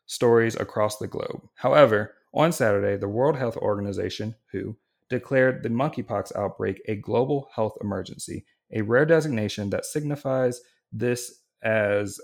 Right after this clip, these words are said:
a threat to global health, to global health necessary of an international response. As an organization, Dangerously Likely is committed to combating misinformation in our media intake.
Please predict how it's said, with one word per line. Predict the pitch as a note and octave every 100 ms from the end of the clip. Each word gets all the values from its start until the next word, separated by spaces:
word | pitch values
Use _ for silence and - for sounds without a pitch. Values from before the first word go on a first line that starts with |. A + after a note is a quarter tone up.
| - -
a | G#2
threat | - A#2 A#2 - _ -
to | A2 G2+
global | G#2 A2 G2+ G#2+ G#2 -
health, | G2+ G#2 - _ _
to | -
global | G#2 G#2 B2+ C#3+
health | - G2 - - _ _ _ -
necessary | C3 - - C3+ C3 C3 -
of | A2 G#2 G2+ -
an | G#2 G2+ G2
international | A2 G#2+ G2 F#2+ - G2+
response. | F#2+ - - - - _ _ _ _ _ _ _
As | C#3+ E3+
an | F3+
organization, | D3+ C#3+ B2+ G2+ F#2+ G#2 G2 - _ _
Dangerously | B2 C3 C3+ C#3
Likely | G#2 G2+ G#2+ G#2 - _ -
is | A2+
committed | - G#2+ G#2+ -
to | G#2+
combating | A2+ G#2 G2 G2 G2
misinformation | A#2 C#3 C3 A2+ G2+ - F#2
in | G2+
our | G2+
media | G2 G2 F#2+ F#2
intake. | G2 F2+ - -